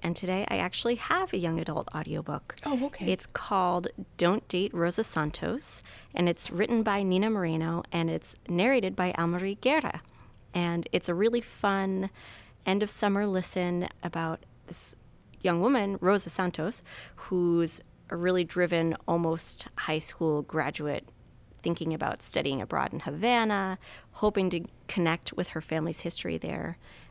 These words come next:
Speaker 1: And it really does a great job of painting the atmosphere of this small community that she lives in, Port Coral, Florida.
Speaker 2: Ah, I was gonna say that sounds like it would be in Florida.
Speaker 1: Yeah, and it's, it's a fun story. There's a lot of family history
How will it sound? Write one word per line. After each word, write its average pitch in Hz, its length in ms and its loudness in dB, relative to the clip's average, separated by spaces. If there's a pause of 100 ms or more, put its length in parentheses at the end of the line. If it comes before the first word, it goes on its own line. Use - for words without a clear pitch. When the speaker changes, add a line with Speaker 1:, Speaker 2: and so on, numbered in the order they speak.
(140)
Speaker 1:
And 220 380 -2 (180)
it 208 200 4 (160)
really 226 280 0
does 208 200 0
a - 20 -4
great 185 160 2
job 170 240 2
of 160 160 -4
painting 165 480 -2
the 156 160 -2
atmosphere - 640 -2
of 160 220 -4
this - 400 -4 (480)
small 190 320 4
community 165 480 0
that 151 180 -4
she - 120 -4
lives 151 240 -4
in, - 260 -6 (380)
Port - 260 -2
Coral, 160 400 -6
Florida. - 600 -2 (140)
Speaker 2:
Ah, 131 420 -2
I 127 80 -4
was 127 120 -4
gonna 139 140 0
say 143 300 0
that 120 240 -4
sounds 131 280 2
like 120 140 -2
it 120 40 -2
would 120 140 -4
be 127 120 0
in 120 100 4
Florida. 120 560 -4 (140)
Speaker 1:
Yeah, 196 580 -6
and 185 180 6
it's, - 360 2
it's 214 200 -2
a 233 60 0
fun 262 240 2
story. 247 480 2
There's 202 380 2
a - 40 -4
lot 208 200 0
of 208 80 -4
family 196 480 0
history 180 720 -4